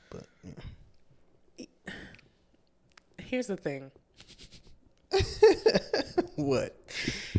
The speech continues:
Speaker 2: Here's the thing. Here's the thing. I think when you're new to investing, especially if you, like, we grew up in families that the only investing I think I know of from my parents is from their four oh one Ks.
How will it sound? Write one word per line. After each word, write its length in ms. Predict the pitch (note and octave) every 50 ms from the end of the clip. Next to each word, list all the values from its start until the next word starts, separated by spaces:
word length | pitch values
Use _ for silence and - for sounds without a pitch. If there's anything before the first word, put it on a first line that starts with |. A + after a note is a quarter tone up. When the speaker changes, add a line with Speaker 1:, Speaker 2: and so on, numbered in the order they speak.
| - -
Speaker 2:
Here's 200 | - B3+ C#4 C#4
the 80 | C4 B3
thing. 280 | - - D#3 D3 C3+ -
Here's 240 | - - - B3 B3+
the 80 | A3+ A3
thing. 140 | - - - -
I 100 | E3+ G3
think 300 | F#3+ - G#3 A3+ C4+ -
when 120 | C4 A#3+
you're 120 | A3 F#3 E3+
new 200 | D#3+ D#3 D#3 D#3+
to 140 | D#3 - F3
investing, 580 | D#3+ D3+ C#3+ C#3 C3+ C#3 - - D#3 D#3 D#3+ E3 -
especially 580 | F3 D#3 - - - D3 D3 - - D#3+ D3+
if 320 | - - D3+ D3+ D3 D3+ - - - -
you, 720 | - D#3 D#3 D3+ D3+ D#3 D#3 D#3 D#3 D3+ D3 D3 D3 D3 - - - - - - - - - - - - - - - - - - - _ _ - - - -
like, 180 | - E3+ E3+ -
we 120 | F3+ A3 A#3
grew 180 | G3+ G3+ G#3+
up 100 | F#3+ F#3
in 120 | F3 E3 D#3
families 500 | - - E3 D#3+ D#3 D3 D3 D3 D3 -
that 260 | - C#3+ C#3 C#3 - D4 - _ _ - _ - _ _ - - - _ _ - - - -
the 160 | E3 E3 F3
only 180 | F3 F#3 F#3
investing 440 | F3+ E3+ D#3 D#3+ E3 - - D#3 D3
I 100 | C#3+ D#3
think 280 | D3+ - - D3+ C#3+ -
I 180 | - C#3 C#3 C#3
know 220 | - C3+ C3 C3 C3
of 200 | B2+ C3 C3 -
from 100 | - D3
my 120 | C3+ B2+
parents 460 | B2 - - C3+ B2+ B2+ C3 C3 - -
is 160 | C#3 C#3 C3
from 180 | - - B2+ B2+
their 120 | C3 B2+
four 160 | B2 - -
oh 40 | -
one 140 | - - -
Ks. 360 | - - - - - - -